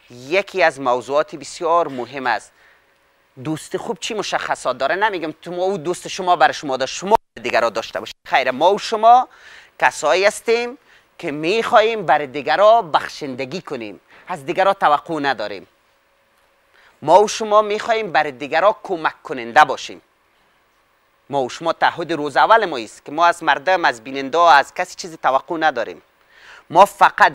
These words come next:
یک کار می‌کنیم، برای دیگرها پیام نیک می‌رسانیم.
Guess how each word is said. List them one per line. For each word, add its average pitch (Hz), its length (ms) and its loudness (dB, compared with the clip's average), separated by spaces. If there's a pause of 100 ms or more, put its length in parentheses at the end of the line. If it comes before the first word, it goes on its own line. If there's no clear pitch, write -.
یک 185 240 6
کار 208 180 2
می‌کنیم، 196 380 -8
برای 143 160 -2
دیگرها 139 300 -2
پیام 156 500 -6
نیک 151 340 -6
می‌رسانیم. 107 480 -12